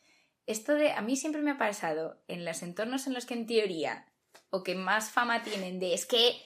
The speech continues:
los hombres, buah, se tiran a por ti de una manera que te agobia.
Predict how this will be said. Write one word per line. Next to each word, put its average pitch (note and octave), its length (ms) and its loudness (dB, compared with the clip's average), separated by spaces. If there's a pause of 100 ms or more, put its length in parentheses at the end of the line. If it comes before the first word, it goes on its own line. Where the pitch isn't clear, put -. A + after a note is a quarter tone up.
(280)
los A3+ 380 4
hombres, A#3+ 360 4
buah, G#3+ 320 4
se A3 180 2
tiran B3 300 4
a D4 100 6
por C4+ 240 2
ti D#4+ 240 2 (720)
de A#3+ 240 8
una B3+ 140 4
manera D4 340 4
que C4+ 100 2
te G#3 120 4
agobia. G3 640 4